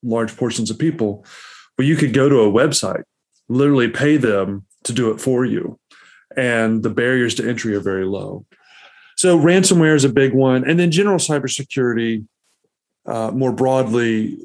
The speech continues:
involves things like insider threats. So people who work at a company who, for whatever reason, get angry and they want to do damage to the company and they leak information.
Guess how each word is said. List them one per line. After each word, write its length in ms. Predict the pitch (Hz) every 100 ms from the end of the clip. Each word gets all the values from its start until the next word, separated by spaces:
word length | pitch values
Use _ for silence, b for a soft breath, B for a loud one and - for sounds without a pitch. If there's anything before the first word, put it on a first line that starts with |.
| - -
involves 500 | 143 135 123 120 -
things 300 | 135 127 104
like 280 | 107 107 -
insider 460 | 165 160 151 139
threats. 360 | 139 139 131 127
So 100 | 123
people 280 | 131 131 120
who 120 | 120
work 260 | 117 127 131
at 80 |
a 60 | 123
company 520 | 127 127 110 120 117 110
who, 200 | 110 101
for 160 | 113
whatever 280 | 110 113 107
reason, 400 | 104 117 110 107
get 120 | 107
angry 440 | 117 135 131 127 123
and 100 | 107
they 60 |
want 160 | 104 107
to 40 |
do 120 | 104
damage 300 | 104 117 110
to 40 | 107
the 100 | 113
company 380 | 123 113 117 113
and 100 | 101
they 100 | 98
leak 440 | 101 123 139 -
information. 800 | 131 127 127 117 113 - 104 104